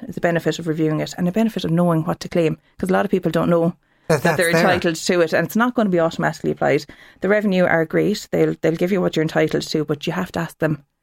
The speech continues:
Speaker 1: first.
Speaker 2: Or they,
Speaker 1: They're
Speaker 2: yeah.
Speaker 1: not gonna know your personal circumstances
Speaker 2: Yeah.
Speaker 1: either, and they're not gonna run down the road with a checkbook after you to say, "We owe you
Speaker 2: <laughs>
Speaker 1: some money."
Speaker 2: By the way there.
Speaker 1: <laughs> Yeah.
Speaker 2: Uh, uh, didn't, so if you're, if you're a single parent?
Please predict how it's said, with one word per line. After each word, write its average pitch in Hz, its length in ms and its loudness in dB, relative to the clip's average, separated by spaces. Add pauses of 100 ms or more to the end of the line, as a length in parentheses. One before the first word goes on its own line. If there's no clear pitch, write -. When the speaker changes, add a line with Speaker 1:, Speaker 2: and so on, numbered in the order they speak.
(320)
Speaker 1:
first. 147 280 0
Speaker 2:
Or 120 80 0
they, 120 180 2
Speaker 1:
They're 220 140 2
Speaker 2:
yeah. 233 100 2
Speaker 1:
not 190 80 -4
gonna 226 160 2
know 214 120 4
your 190 120 2
personal 175 300 0
circumstances 147 760 0
Speaker 2:
Yeah. - 80 2
Speaker 1:
either, 156 200 2
and 151 100 0
they're 156 60 0
not 170 160 -2
gonna 165 180 0
run 156 120 2
down 151 160 0
the 151 80 2
road 147 180 4
with 151 100 -4
a - 40 -12
checkbook 151 500 -2 (340)
after 160 280 0
you 160 40 0
to 165 80 0
say, 165 120 2
"We 165 120 2
owe 165 80 2
you 175 140 2
Speaker 2:
<laughs> - 60 -2
Speaker 1:
some 175 120 2
money." 160 100 2
Speaker 2:
By 165 160 4
the 160 120 2
way 147 220 0
there. 113 240 0
Speaker 1:
<laughs> - 80 2
Yeah. 262 140 0 (360)
Speaker 2:
Uh, 202 40 -2
uh, 190 420 2
didn't, 226 400 4
so 254 200 4
if 247 180 0
you're, 240 160 6
if 190 200 -2
you're 208 100 4
a - 20 2 (180)
single 254 220 6
parent? 240 580 0